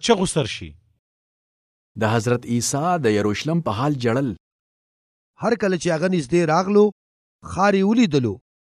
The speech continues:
Speaker 3: نو هغه په دې باندې وجړل او وی فرمایل،
Speaker 1: «که چېرې نن ورځ تا ته دا معلومه وي چې کومه د خیر لاره ده، خو نه، دا ستا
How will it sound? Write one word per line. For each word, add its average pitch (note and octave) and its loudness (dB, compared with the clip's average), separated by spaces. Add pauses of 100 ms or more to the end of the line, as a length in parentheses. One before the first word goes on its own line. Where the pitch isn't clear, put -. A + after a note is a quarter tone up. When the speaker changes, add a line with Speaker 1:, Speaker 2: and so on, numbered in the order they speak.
(140)
Speaker 3:
نو D#3 -6 (120)
هغه E3+ -2
په E3 4
دې E3 2
باندې D3 0
وجړل C#3 2 (480)
او E3 2 (100)
وی A3 4
فرمایل، C#3+ 0 (880)
Speaker 1:
«که A#2 -6
چېرې A#2+ 0
نن D3+ 4
ورځ C#3 4
تا C3 2
ته G#2+ -4
دا B2 2
معلومه A2+ -2
وي F2 -4 (540)
چې C#3 -8 (120)
کومه F#3 -2
د G2+ -2
خیر A#2+ 0
لاره G#2 -4
ده، G#2 -2 (800)
خو C#3+ -4
نه، C3+ 0
دا B2 0
ستا C#3+ -4